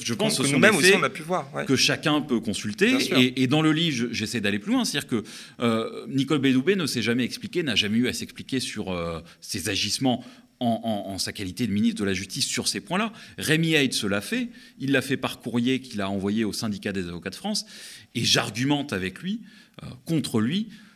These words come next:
Speaker 1: pour expliquer en, les raisons pour lesquelles je pense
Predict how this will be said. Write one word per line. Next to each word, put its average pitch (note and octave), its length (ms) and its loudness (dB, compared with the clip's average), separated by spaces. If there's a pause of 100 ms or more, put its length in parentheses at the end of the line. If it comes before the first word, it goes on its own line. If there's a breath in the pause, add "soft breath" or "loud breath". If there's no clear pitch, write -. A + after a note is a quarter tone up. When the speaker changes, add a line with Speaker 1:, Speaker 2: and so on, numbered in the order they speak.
(100)
Speaker 1:
pour F#2+ 160 -4
expliquer G#2+ 360 -2
en, A2+ 220 -2
les G2 120 -8
raisons B2+ 300 4
pour B2 120 4
lesquelles A#2+ 240 2
je B2+ 200 4
pense C3 560 0